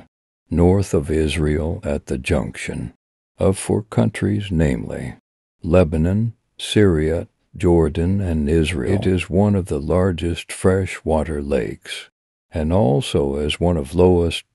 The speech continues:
beneath the sea level freshwater lake on Earth. Its maximum depth is approximately forty-three meters. It is about thirteen miles, twenty-one kilometers long,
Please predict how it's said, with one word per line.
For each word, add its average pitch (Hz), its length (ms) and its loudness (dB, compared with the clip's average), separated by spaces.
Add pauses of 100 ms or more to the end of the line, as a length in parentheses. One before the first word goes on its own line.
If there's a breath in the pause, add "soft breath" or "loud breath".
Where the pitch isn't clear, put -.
(140)
beneath 71 680 -4 (420)
the 82 100 -4
sea 117 420 0
level 101 520 0
freshwater 80 960 0
lake 82 420 2
on 69 220 -2
Earth. 64 480 -6 (400)
Its - 280 -2
maximum 95 760 2
depth 73 480 -2
is 71 200 -6
approximately 78 1000 -2
forty-three 82 800 2
meters. 80 680 0 (420)
It 95 200 -2
is 113 220 2
about 82 420 0
thirteen 92 760 2
miles, 71 680 -2
twenty-one 87 880 0
kilometers 78 880 0
long, 58 600 -4